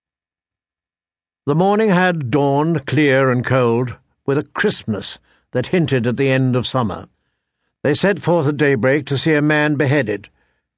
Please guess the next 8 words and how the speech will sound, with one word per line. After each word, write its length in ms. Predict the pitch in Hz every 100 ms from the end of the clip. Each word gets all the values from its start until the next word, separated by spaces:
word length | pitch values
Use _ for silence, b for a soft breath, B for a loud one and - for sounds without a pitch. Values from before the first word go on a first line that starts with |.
| _
twenty 420 | - 190 156 123
in 100 | 107
all, 340 | 101 90 98 101 _ _ _ _ _ -
and 160 | 117
Bran 340 | 110 147 165 156
rode 300 | 156 160 160
among 340 | 147 143 143
them, 320 | 135 165 143